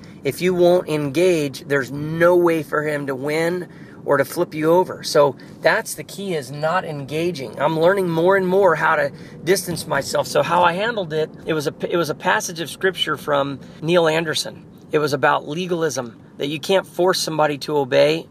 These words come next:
Doing so is legalism, and it won't do anything for 'em in the way of God, that it has to be a spirit-led thing. You can't just force the law on people.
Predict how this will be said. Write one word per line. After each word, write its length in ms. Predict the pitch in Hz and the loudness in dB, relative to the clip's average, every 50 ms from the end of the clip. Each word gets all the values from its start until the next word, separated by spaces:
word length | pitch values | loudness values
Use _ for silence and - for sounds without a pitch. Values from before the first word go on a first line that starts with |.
| - | -10
Doing 240 | 139 147 165 165 160 | -6 -4 -4 -4 -4
so 220 | 151 - 170 165 160 | -6 -6 -4 -4 -4
is 100 | 131 120 | -4 -6
legalism, 500 | 135 156 147 151 160 165 147 147 156 151 | -8 -8 -6 -4 -4 -4 -2 -2 -4 -2
and 60 | 139 | -2
it 60 | 131 | -2
won't 200 | 143 151 156 151 | -2 -2 -2 -2
do 140 | 143 143 147 | -4 -6 -4
anything 380 | 156 165 156 - 160 147 139 | -4 -4 -4 -6 -6 -8 -8
for 200 | 127 - 147 151 | -6 -4 -2 -2
'em 80 | 151 151 | -2 -2
in 60 | 143 | -4
the 80 | 135 131 | -4 -2
way 180 | 131 143 143 | -2 0 -2
of 140 | 147 123 117 | -2 -4 -2
God, 340 | 123 135 135 143 147 151 143 - - - - - - - | 0 2 2 2 2 0 -2 -6 -18 -18 -16 -16 -14 -8
that 100 | - 135 | -4 -2
it 80 | 139 147 | 0 2
has 220 | 151 151 151 - | 2 0 0 -2
to 80 | - 151 | -6 -8
be 120 | 147 147 | -8 -6
a 80 | 139 127 | -6 -6
spirit-led 760 | - - - - 156 151 160 165 156 147 156 156 156 143 131 | -8 -10 -8 -4 -2 0 0 0 0 -2 0 0 -2 -4 -6
thing. 280 | - 156 156 156 156 151 | -8 -6 -6 -4 -6 -6
You 80 | 135 | -8
can't 220 | - - 170 156 139 | -6 -6 -6 -6 -6
just 240 | 131 123 - - | -8 -12 -12 -8
force 240 | - 151 165 147 - | -6 -4 -4 -4 -4
the 100 | - 143 | -6 -6
law 280 | 135 131 131 135 143 151 | -4 0 0 2 2 0
on 120 | 156 151 | 0 -2
people. 420 | 147 - 170 - - 165 170 165 | -6 -10 -12 -8 -6 -6 -6 -6